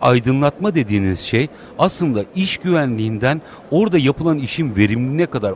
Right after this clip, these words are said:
o kadar çok başlığı etkiliyor ki. E, bunun ne kadar farkındayız? Bunu konuşacağız. Kıymetli bir konuğumuz var efendim. Alkan Aydınlatma'dan Serhat Görmün bizlerle birlikte. Demin Görmün dedim. E, hemen uyarı geldi.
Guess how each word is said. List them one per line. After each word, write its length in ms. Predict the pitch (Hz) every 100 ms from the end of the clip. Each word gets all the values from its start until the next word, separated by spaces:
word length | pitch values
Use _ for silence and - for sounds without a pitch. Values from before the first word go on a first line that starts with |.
| -
o 140 | 151
kadar 340 | - 233 208 -
çok 300 | 135 92 82
başlığı 400 | 104 - 143 147
etkiliyor 520 | 101 - 120 156 143
ki. 140 | - - - - - -
E, 180 | 113 113
bunun 220 | 190 220
ne 60 | 220
kadar 280 | 208 160
farkındayız? 680 | 139 127 117 127 123 180 - 117
Bunu 140 | 143
konuşacağız. 600 | 180 135 101 104 120 151 -
Kıymetli 360 | 147 160 -
bir 60 | 143
konuğumuz 500 | - 135 131 139 117
var 120 | 117
efendim. 380 | 104 127 135 160 - - -
Alkan 320 | 139 151 147 139
Aydınlatma'dan 800 | 120 117 117 113 123 120 160 - - -
Serhat 520 | - 131 127 165 - - 98
Görmün 600 | 120 135 135 151 110 90
bizlerle 440 | 107 95 101 95 101
birlikte. 260 | 107 147
Demin 240 | 120 117 107
Görmün 360 | 113 120 131
dedim. 240 | 120 113 151 - - -
E, 540 | 113 110 107 104 107 104 - - - -
hemen 260 | 120 117
uyarı 260 | 110 104 101
geldi. 420 | 98 95 90 135